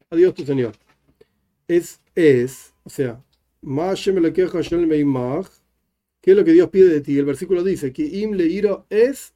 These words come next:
Hashem elokecha. Temer, en castellano sería tipo, "A Dios tu Señor". ¿Qué quiere decir esto? Es ulashon im. Es, la palabra "a Dios tu Señor" se puede traducir como "con Dios tu Señor".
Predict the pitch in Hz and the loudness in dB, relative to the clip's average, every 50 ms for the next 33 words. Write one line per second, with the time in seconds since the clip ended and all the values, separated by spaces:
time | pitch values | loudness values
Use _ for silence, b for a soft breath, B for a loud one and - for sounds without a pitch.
0 | _ - 170 156 - 180 156 156 147 143 131 - 139 117 - _ _ _ _ _ | _ -12 -12 -10 -8 -6 -6 -4 -4 -6 -6 -8 -10 -14 -16 _ _ _ _ _
1 | _ _ _ - 147 147 175 202 190 175 180 202 226 240 247 _ _ _ _ _ | _ _ _ -2 0 0 0 0 0 0 0 0 -2 -4 -6 _ _ _ _ _
2 | _ _ _ 139 - 127 131 143 135 190 185 147 143 147 143 139 147 135 151 - | _ _ _ -16 -16 -12 -10 -8 -6 -4 -4 -4 -4 -6 -6 -6 -6 -8 -8 -10
3 | - _ - 185 196 214 214 - 202 143 147 170 180 190 214 240 240 - - - | -12 _ -10 -8 -8 -8 -8 -10 -12 -10 -2 0 2 2 2 0 -2 -4 -12 -20
4 | _ _ - 180 135 - 170 151 135 127 113 101 101 _ _ _ _ _ _ _ | _ _ -12 -12 -6 -6 -4 -2 -2 -2 -2 -4 -10 _ _ _ _ _ _ _
5 | _ - 190 190 208 160 120 123 117 107 107 _ 120 127 135 _ _ _ _ _ | _ -12 -10 -8 -8 -8 -8 -8 -10 -10 -12 _ -18 -20 -20 _ _ _ _ _
6 | _ _ _ _ _ - 220 247 240 - 190 180 185 190 - - 180 160 160 - | _ _ _ _ _ 0 0 0 0 -4 -6 -4 -4 -4 -4 -4 -6 -6 -6 -8
7 | - 233 170 147 135 123 117 110 107 101 92 85 _ _ _ _ _ _ _ _ | -6 -4 -2 -2 0 -2 -4 -6 -10 -14 -18 -20 _ _ _ _ _ _ _ _
8 | _ _ _ _ _ 208 311 214 185 156 147 170 185 - - - _ _ _ 147 | _ _ _ _ _ -10 -8 -6 -6 -8 -8 -10 -14 -14 -20 -20 _ _ _ -16
9 | 127 139 147 160 175 175 165 160 - _ _ 185 190 202 196 170 147 175 185 214 | -10 -6 -4 -4 -2 -4 -6 -8 -10 _ _ -6 -4 -4 -4 -4 0 2 2 2
10 | 208 208 - 185 147 - 165 165 190 226 208 180 156 160 160 151 - 151 139 180 | 2 2 -4 -8 -6 -4 -2 0 2 2 2 2 2 0 0 -2 -6 -8 -6 -4
11 | 180 175 160 165 160 156 - 190 180 170 160 - 180 180 185 185 202 - - - | -6 -4 -2 0 -2 0 0 -4 -6 -6 -4 -4 -2 0 0 0 -2 -2 -6 -12
12 | _ _ _ _ _ _ _ - 226 233 240 226 208 180 165 139 127 139 135 127 | _ _ _ _ _ _ _ 0 2 4 4 4 2 0 -2 -2 -2 -2 -2 -4
13 | 107 - _ - 131 120 - 123 117 117 113 107 113 | -4 -8 _ -14 -14 -12 -10 -10 -10 -10 -12 -14 -16